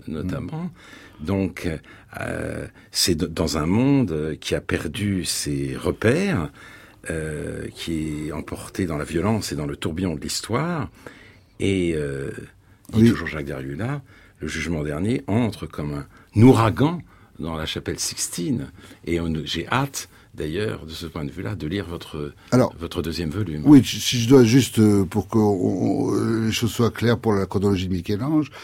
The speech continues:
Speaker 2: c'est en trente-six, trente-neuf, peut-être quarante et un, à mon avis, c'est, je ne sais plus très
Speaker 1: D'accord.
Speaker 2: bien.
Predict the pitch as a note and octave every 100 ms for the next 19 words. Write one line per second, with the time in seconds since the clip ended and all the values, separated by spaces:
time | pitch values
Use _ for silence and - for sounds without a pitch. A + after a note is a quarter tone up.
0 | - - A#2 G#2 C3+ A#2+ - A#2+ - -
1 | G#2 F2 - - G#2+ A2 - - F2 G2
2 | - G#2 G2+ A2+ G2+ A2 A#2+ G2+ - F2+
3 | - - - F#2+ G2 E2 D#2 -